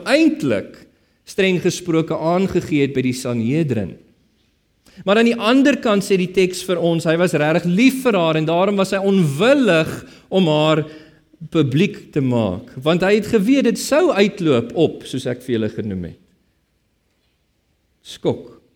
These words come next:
skaamte, skande, dalk steniging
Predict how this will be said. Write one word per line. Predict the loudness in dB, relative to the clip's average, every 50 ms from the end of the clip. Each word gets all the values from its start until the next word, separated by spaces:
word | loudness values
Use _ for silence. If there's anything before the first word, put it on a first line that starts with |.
| _ _ _ _ _ _ _ -20
skaamte, | -20 -18 -10 -6 -2 0 0 2 0 0 -2 -6 -8 -10 -10 -10
skande, | -12 -14 -14 -16 -10 _ -2 0 0 2 2 2 0 0 0
dalk | 0 0 0 0 -2 -6
steniging | -12 -14 -10 -8 -4 0 0 2 2 0 0 -2 -2 -4 -4 -4